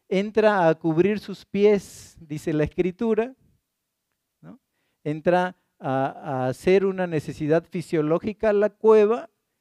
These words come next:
y precisamente se sienta, se inclina, se reclina, se descuida como un soldado,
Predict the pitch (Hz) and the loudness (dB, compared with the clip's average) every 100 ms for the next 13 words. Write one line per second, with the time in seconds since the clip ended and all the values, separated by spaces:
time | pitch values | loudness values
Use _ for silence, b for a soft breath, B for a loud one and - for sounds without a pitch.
0 | _ _ - 160 - 175 165 226 254 240 | _ _ -8 -6 0 0 0 -2 -2 -2
1 | 247 240 240 208 202 - 202 202 202 208 | -6 -6 -10 -8 -8 -6 -4 -6 -4 -6
2 | - 165 151 - 175 175 185 - 135 127 | -4 -8 -10 -4 -4 -4 -8 -6 -4 -2
3 | 127 170 180 175 175 156 131 123 - 196 | -4 -4 -4 -4 -6 -4 -4 -6 -4 0
4 | 208 240 277 262 - 156 156 147 165 175 | 2 0 -4 -8 -12 -12 -10 -10 -6 0
5 | 208 233 254 | 2 2 -2